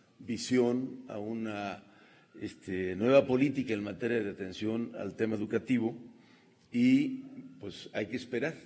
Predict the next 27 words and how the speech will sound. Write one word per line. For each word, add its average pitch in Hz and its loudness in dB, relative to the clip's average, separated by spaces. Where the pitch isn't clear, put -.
a 107 -4
ver 107 -2
qué 120 0
resultados 107 -2
da. 123 4
Yo 143 4
creo 156 2
que 143 -6
cuando 107 -2
se 107 -4
dice 131 -2
que 110 2
ya 123 4
no 131 4
va, 117 4
habrá 113 -2
evaluaciones, 104 0
eh, 104 0
siento 127 0
que 110 2
no 110 2
va 120 6
a 117 2
ser 120 0
así, 120 2
porque 101 -6
el, 98 0